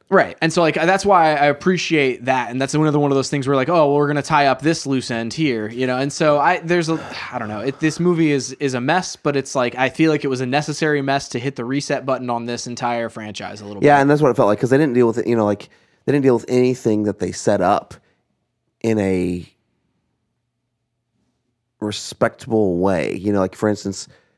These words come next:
Speaker 2: we spent so much emotional energy, even though it's not a great movie, emotional energy in Batman versus Superman on the fact that Superman died. It felt relatively easy to bring him back.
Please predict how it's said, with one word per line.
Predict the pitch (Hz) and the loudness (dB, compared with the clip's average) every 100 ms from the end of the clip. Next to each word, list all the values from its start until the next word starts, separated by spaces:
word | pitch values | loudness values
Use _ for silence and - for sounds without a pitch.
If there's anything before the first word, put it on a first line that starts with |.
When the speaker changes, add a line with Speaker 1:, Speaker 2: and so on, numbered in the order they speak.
| _ _ | _ _
Speaker 2:
we | 120 | -6
spent | - 143 - | -2 -2 -2
so | - 127 | 0 2
much | 123 | 2
emotional | 117 104 104 110 113 101 | 0 2 2 2 0 0
energy, | 95 101 92 92 87 87 - _ | 0 -2 -2 -2 -2 -4 -10 _
even | 117 | -2
though | 123 | 0
it's | 107 - | 0 0
not | 110 | 0
a | 98 | 0
great | 98 90 | 0 0
movie, | 101 90 85 | 0 0 0
emotional | 95 107 113 107 82 | 0 0 0 -2 -2
energy | 101 98 95 | 0 -2 -2
in | 95 | -2
Batman | 95 62 98 | -2 -4 -4
versus | 95 90 | -4 -4
Superman | - 110 90 90 | -4 -4 -4 -4
on | 87 85 | -4 -4
the | 82 | -6
fact | - 90 | -6 -6
that | - | -6
Superman | - 98 90 85 82 | -8 -6 -6 -8 -6
died. | 82 62 55 - _ _ _ _ | -8 -6 -10 -12 _ _ _ _
It | 135 151 | -2 2
felt | 220 147 | 2 4
relatively | 139 127 131 110 95 | 4 4 2 2 0
easy | 107 104 | 0 -2
to | 95 | -2
bring | 98 98 | -2 -4
him | 90 | -6
back. | 87 - - | -8 -8 -20